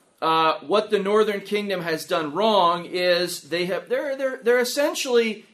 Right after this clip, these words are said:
uh, uh, described, uh, in, in, in two ways. They're, they're described as, th-, there are all kinds of images of drunkenness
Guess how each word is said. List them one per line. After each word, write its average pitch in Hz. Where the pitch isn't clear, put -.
uh, 170
uh, 139
described, 190
uh, 165
in, 190
in, 185
in 185
two 277
ways. 190
They're, 180
they're 196
described 220
as, 190
th-, 180
there 208
are 196
all 247
kinds 247
of 202
images 190
of 139
drunkenness 240